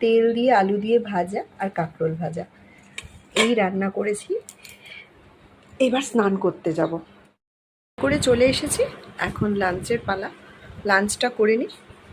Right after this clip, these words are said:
তারপর দেখি কতটা কি শেয়ার করতে পারি তোমাদের সাথে। সারা দিন বৃষ্টি, সারা দিন বৃষ্টিটা আবার খুব বিরক্তকর লাগে। জামা কাপড় শুকোতে চায় না, ঘরে জামা কাপড় মেললে একটা ঘরের স্মেলটা কীরকম বদলে যায়, তাই না?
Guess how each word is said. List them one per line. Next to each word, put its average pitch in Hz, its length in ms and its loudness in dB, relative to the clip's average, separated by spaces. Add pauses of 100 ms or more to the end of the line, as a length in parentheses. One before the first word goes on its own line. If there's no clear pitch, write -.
(160)
তারপর 190 320 2
দেখি 196 340 -2
কতটা 208 340 4
কি 233 160 -4
শেয়ার 175 280 4
করতে 180 280 -6
পারি 196 220 -4
তোমাদের 185 340 -8
সাথে। 196 340 -6 (1120)
সারা 254 500 -4
দিন 226 440 -8
বৃষ্টি, 180 480 -12
সারা 226 300 -6
দিন 285 220 -8
বৃষ্টিটা 269 460 -8
আবার 269 180 -6
খুব 262 220 -14
বিরক্তকর 190 680 -8
লাগে। 180 280 -8 (460)
জামা 233 220 -4
কাপড় 233 360 -10
শুকোতে 208 360 -14
চায় 214 220 -10
না, 214 160 -10
ঘরে 208 340 -8
জামা 220 260 -8
কাপড় 226 320 -12
মেললে 214 420 -10 (400)
একটা 226 220 -10
ঘরের 226 340 -4
স্মেলটা 247 480 -6
কীরকম 233 380 -8
বদলে 180 380 -10
যায়, 190 180 -10
তাই 277 200 -12
না? 392 160 -12